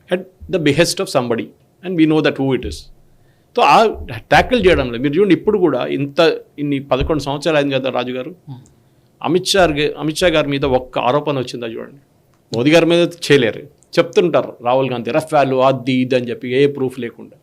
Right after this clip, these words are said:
Speaker 1: కానీ అమిత్ షా గారి మీద ఇవన్నీ చేశారు అని, డబ్బులు సంపాదించారు, ఆయనకు అక్కర్లేదు. ఎందుకంటే he was a, from a stock broking community.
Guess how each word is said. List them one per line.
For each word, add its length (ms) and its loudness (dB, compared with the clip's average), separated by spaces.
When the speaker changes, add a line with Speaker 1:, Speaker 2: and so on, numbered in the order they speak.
Speaker 1:
కానీ 300 4
అమిత్ 220 2
షా 100 4
గారి 200 2
మీద 180 -2
ఇవన్నీ 300 0
చేశారు 600 0
అని, 180 -2
డబ్బులు 300 -2
సంపాదించారు, 640 -8
ఆయనకు 180 -6
అక్కర్లేదు. 420 -4
ఎందుకంటే 360 -8
he 60 -6
was 100 -2
a, 140 0
from 100 -6
a 160 -4
stock 280 2
broking 340 2
community. 360 -8